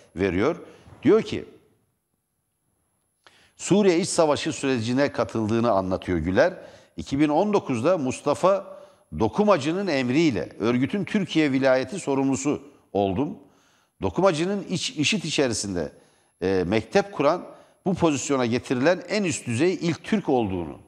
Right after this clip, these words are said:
söylemiş Mustafa Dokumacı. Bu adı hiç unutmayın. Dokumacı'nın kurduğu mektebi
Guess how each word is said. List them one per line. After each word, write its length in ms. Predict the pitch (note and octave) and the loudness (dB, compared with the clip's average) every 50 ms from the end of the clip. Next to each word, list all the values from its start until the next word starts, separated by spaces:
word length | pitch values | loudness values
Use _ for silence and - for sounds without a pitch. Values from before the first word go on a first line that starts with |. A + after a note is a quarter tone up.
| _ _ | _ _
söylemiş 760 | - - F#2+ F2 E2 E2 E2+ G2+ D#3 E3+ - - - - _ _ _ _ - | -14 -8 -6 -6 -4 -4 -2 -4 -4 -6 -6 -10 -16 -20 _ _ _ _ -20
Mustafa 380 | - - - - F2+ - A#2 | -20 -14 -8 -6 -6 -4 -2
Dokumacı. 460 | G#2+ A2 - - C3+ C3+ G#2+ D#2+ C#2+ - - - _ - | -4 -4 -2 0 0 0 0 -2 -6 -10 -14 -20 _ -12
Bu 140 | B1 C#2 D2 | -6 -2 0
adı 320 | F2 F#2+ E2+ F#2 G2+ G#2 - - - _ _ | 0 0 -2 -4 -6 -8 -8 -16 -20 _ _
hiç 160 | - C3 - - | -14 -10 -6 -4
unutmayın. 420 | A2+ A#2+ A#2 - F#2 E2 D2 - - _ _ _ _ _ _ _ _ _ - | -4 -4 -4 -6 -6 -8 -8 -8 -14 _ _ _ _ _ _ _ _ _ -10
Dokumacı'nın 480 | - - - F3 F#3+ F3+ G3+ G3 F#3+ | -6 0 2 2 2 2 2 -2 -2
kurduğu 400 | D#3 - D#3+ D3+ C3+ C3+ C3+ B2+ | -2 0 0 0 0 2 0 0
mektebi 680 | G#2+ A#2+ C3 C3 - D#3 D3 C#3 D#3 F#3 G3 - - - | 0 0 -2 -2 -2 -2 -2 0 0 -2 -2 -4 -10 -20